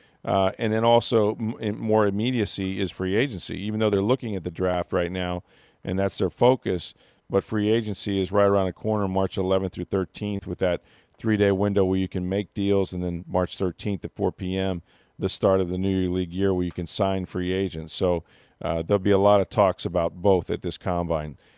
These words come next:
We know there's a lot of interest in the Combine. There's a lot of questions about, uh, both the N F L and the Bucs, as well as the Rays and the Lightning. So we're gonna have our popular mailbag segment on Wednesday. If you wanna go ahead and submit those questions, do so on Twitter at Sports Day T B,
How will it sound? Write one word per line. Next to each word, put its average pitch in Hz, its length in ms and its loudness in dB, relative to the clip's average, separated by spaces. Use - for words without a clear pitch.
We 123 200 4
know 143 120 8
there's 135 160 6
a 127 60 2
lot 123 180 6
of 123 60 2
interest 120 320 -2
in 120 80 2
the 113 80 0
Combine. 120 680 4
There's 101 160 2
a 104 40 0
lot 101 160 2
of 101 60 -2
questions 107 560 0
about, 98 480 2
uh, 95 140 2
both 95 280 0
the 98 160 -4
N 98 80 -2
F - 180 -4
L 107 200 6
and 101 100 0
the 82 60 -4
Bucs, 110 460 2
as 92 200 -4
well 98 180 6
as 87 100 0
the 92 60 -4
Rays 101 360 0
and 107 180 -2
the 101 80 0
Lightning. 104 480 0
So 98 160 -2
we're 92 80 0
gonna 95 140 -2
have 95 120 -2
our 90 80 0
popular 95 420 0
mailbag 101 520 0
segment 95 460 -4
on 87 200 -4
Wednesday. 113 540 0
If 98 120 -4
you 104 100 0
wanna 107 200 2
go 107 140 4
ahead 113 120 4
and 101 100 -4
submit 110 520 -2
those 131 220 2
questions, 110 580 0
do 123 180 0
so 117 300 2
on 107 220 -2
Twitter 110 400 2
at 107 220 -4
Sports - 400 -2
Day 101 180 -2
T 104 260 -6
B, 131 380 -2